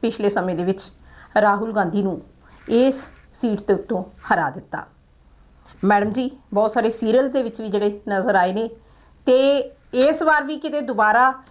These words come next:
ਇਸ ਸੀਟ ਦੇ ਉੱਤੋਂ ਹਾਰ ਨਾ ਹੋ ਜਾਵੇ। ਸਮ੍ਰਿਤੀ ਇਰਾਨੀ ਦੀ ਮੈਂ ਗੱਲ ਕਰ ਰਹੀ ਹਾਂ ਕਿ ਇਸ ਵਾਰ ਵੀ ਕਿਤੇ ਰਾਹੁਲ ਗਾਂਧੀ ਹਾਰ ਨਾ ਜਾਣ। ਰਾਏਬਰੇਲੀ ਤੋਂ ਲੱਗਦਾ ਸੀ ਕਿ ਜ਼ਿਆਦਾ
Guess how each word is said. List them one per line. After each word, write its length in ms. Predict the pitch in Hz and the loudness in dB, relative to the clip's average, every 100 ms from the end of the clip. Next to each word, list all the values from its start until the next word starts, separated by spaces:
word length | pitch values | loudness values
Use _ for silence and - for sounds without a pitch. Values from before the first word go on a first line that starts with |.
| _ | _
ਇਸ 300 | - 247 277 | 0 2 2
ਸੀਟ 240 | 294 240 220 | 0 -2 2
ਦੇ 100 | 240 | 2
ਉੱਤੋਂ 320 | 226 254 247 - - 247 | 2 0 0 -4 -4 0
ਹਾਰ 160 | 185 | 0
ਨਾ 140 | 185 214 | 0 -2
ਹੋ 140 | 254 | 0
ਜਾਵੇ। 340 | 247 233 269 - - | 2 2 2 -2 -2
ਸਮ੍ਰਿਤੀ 400 | 240 220 226 254 | 0 0 0 -2
ਇਰਾਨੀ 360 | 254 247 202 202 | 2 2 2 0
ਦੀ 80 | |
ਮੈਂ 140 | 226 233 | 0 2
ਗੱਲ 140 | 220 | 2
ਕਰ 140 | 208 208 | 2 2
ਰਹੀ 180 | 208 | 2
ਹਾਂ 100 | 233 294 - - - - - | 0 -4 -12 -20 -20 -8 -2
ਕਿ 80 | |
ਇਸ 380 | 302 277 285 302 | 0 2 2 2
ਵਾਰ 220 | 302 247 | 2 2
ਵੀ 200 | 233 302 220 - _ _ _ _ _ _ _ - - | 2 0 -2 -10 _ _ _ _ _ _ _ -16 -2
ਕਿਤੇ 260 | 240 277 240 190 - 196 | 0 2 2 0 -4 0
ਰਾਹੁਲ 320 | 196 190 254 | 2 2 0
ਗਾਂਧੀ 380 | 254 233 233 254 254 - - | 0 0 0 -4 -8 -18 -4
ਹਾਰ 200 | 202 185 | 0 2
ਨਾ 180 | 196 220 | 2 2
ਜਾਣ। 220 | 233 233 262 - - - - - | 2 0 -2 -12 -20 -20 -8 0
ਰਾਏਬਰੇਲੀ 520 | 214 220 220 254 254 | 4 4 4 2 2
ਤੋਂ 120 | 254 254 | 2 2
ਲੱਗਦਾ 280 | 202 185 | 2 2
ਸੀ 220 | 214 254 214 - - | 2 2 -2 -6 -4
ਕਿ 100 | 262 | 0
ਜ਼ਿਆਦਾ 460 | 220 247 208 269 233 | 2 4 4 4 2